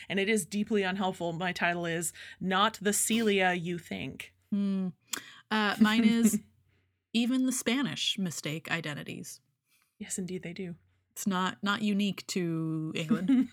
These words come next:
Speaker 1: <laughs> Yep. There's also early modern Spanish facial blindness.
Speaker 2: Yeah.
Speaker 1: Sure.
Speaker 2: All right. Uh,
Speaker 1: Anyway.
Speaker 2: so let's, let's rock through these characters. Small play, not, not a whole lot of characters.
Speaker 1: Yeah,
Speaker 2: Um,
Speaker 1: yeah.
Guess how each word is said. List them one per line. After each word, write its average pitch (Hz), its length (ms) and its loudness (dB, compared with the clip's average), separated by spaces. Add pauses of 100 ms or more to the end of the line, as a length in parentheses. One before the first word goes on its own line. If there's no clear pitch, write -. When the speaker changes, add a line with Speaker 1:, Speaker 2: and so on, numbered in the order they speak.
Speaker 1:
<laughs> - 1300 -4 (1160)
Yep. 180 140 -8 (340)
There's 156 180 -10
also 185 380 -4 (120)
early 202 240 -4
modern 202 640 -4 (140)
Spanish - 600 -8
facial - 280 -10
blindness. - 600 -12 (100)
Speaker 2:
Yeah. 170 160 -8 (180)
Speaker 1:
Sure. - 140 -8 (680)
Speaker 2:
All 311 160 6
right. 214 220 4 (360)
Uh, 254 360 6
Speaker 1:
Anyway. 349 140 4
Speaker 2:
so 247 460 2
let's, 269 500 2
let's 240 260 0
rock 254 300 2
through 247 140 2
these 240 160 2
characters. 208 460 0
Small 294 280 2
play, 202 400 2 (300)
not, 220 480 4
not 220 180 4
a 220 40 0
whole 240 160 0
lot 233 140 0
of 233 60 -2
characters. 185 600 -2 (140)
Speaker 1:
Yeah, 175 320 2
Speaker 2:
Um, 165 200 -2 (200)
Speaker 1:
yeah. 202 220 -8